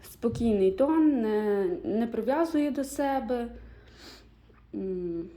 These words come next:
практичний. Так. Тому, якщо вам це допоможе, ось бачите, насправді тут могло бути дуже багато кабельків.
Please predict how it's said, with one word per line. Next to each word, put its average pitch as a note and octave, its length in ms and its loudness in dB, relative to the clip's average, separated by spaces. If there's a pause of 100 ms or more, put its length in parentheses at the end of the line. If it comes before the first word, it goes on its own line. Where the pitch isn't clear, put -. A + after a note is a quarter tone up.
(260)
практичний. C4+ 920 2 (1700)
Так. F#3+ 180 -6 (1300)
Тому, C#4 500 4
якщо B3 380 -4
вам B3+ 360 2
це B3 560 0
допоможе, G#3+ 880 0 (1700)
ось A3 160 -2
бачите, A#3+ 400 0
насправді A#3+ 600 -2 (440)
тут B3 160 -4
могло A3+ 320 2
бути B3+ 260 -2
дуже B3 260 -2
багато F#3 420 -8
кабельків. F3 680 -8